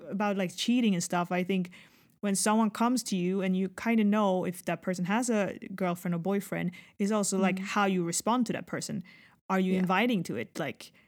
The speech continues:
Speaker 1: or do
Speaker 2: Yeah.
Speaker 1: as me, like, call them out? Um,
Speaker 2: Yeah.
Speaker 1: why are you doing this? This is, like, you're retard.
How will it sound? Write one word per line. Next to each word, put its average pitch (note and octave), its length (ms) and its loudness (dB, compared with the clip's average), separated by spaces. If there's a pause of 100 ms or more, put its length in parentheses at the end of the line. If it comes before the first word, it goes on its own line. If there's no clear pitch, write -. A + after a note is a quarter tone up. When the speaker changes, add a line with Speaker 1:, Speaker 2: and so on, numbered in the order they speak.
(340)
Speaker 1:
or G3 200 2
do G3 240 2
Speaker 2:
Yeah. G3+ 80 4
Speaker 1:
as F3+ 160 0
me, G#3 180 4
like, E3+ 400 -6
call F#3+ 240 -2
them F3 140 0
out? G3+ 400 -2 (500)
Um, E3+ 420 -6
Speaker 2:
Yeah. F3+ 340 -8
Speaker 1:
why F3+ 180 0
are F3+ 80 0
you D#3+ 120 -2
doing F#3 260 0
this? - 200 -8
This F3 180 -8
is, E3 160 -10
like, - 360 -12 (100)
you're E3+ 120 -8
retard. F#3 360 -8